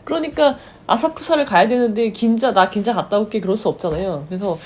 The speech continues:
혼자 냉가슴을 앓고 있었는데 마지막 날, 이제 귀국하는 날 아침에 시간이 좀 있었거든요. 그때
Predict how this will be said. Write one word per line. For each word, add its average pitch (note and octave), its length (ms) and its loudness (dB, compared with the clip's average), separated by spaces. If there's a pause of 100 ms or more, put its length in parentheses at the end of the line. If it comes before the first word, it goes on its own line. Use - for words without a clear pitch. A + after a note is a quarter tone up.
(240)
혼자 C#4+ 480 2
냉가슴을 A#3+ 480 0
앓고 F3+ 240 0
있었는데 F3+ 640 -4 (240)
마지막 G#3+ 460 4
날, C#3+ 180 -8 (100)
이제 E3+ 180 -8
귀국하는 G3+ 580 -2
날 D#3+ 340 -2
아침에 - 380 0
시간이 D#4+ 300 -4
좀 C#4 120 -2
있었거든요. C#3+ 720 -10
그때 C4+ 480 -2